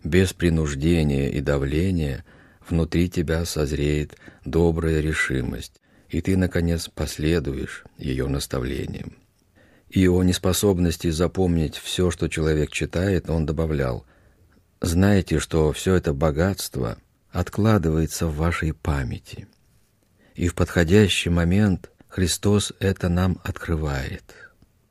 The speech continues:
В другой раз он убеждал людей читать Евангелие, в котором заключены сокровища мудрости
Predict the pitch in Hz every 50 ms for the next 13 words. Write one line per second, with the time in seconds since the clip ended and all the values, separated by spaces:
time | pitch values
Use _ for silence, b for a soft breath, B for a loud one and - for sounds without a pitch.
0 | _ _ - - 87 85 87 87 95 95 92 90 85 85 85 87 - - 90 90
1 | 85 73 85 80 71 73 82 82 82 80 80 80 73 78 82 82 80 73 - -
2 | 85 - - 82 80 - - 80 76 69 78 82 85 90 95 82 82 82 85 82
3 | - b b b b b b b - _ - 80 - - 82 82 82 82 82 78
4 | 80 85 82 - 85 80 - - 85 82 87 85 80 - - 80 - - 73 85
5 | 85 85 80 76 - - - 76 71 71 78 87 85 80 80 76 71 69 - -
6 | - - - -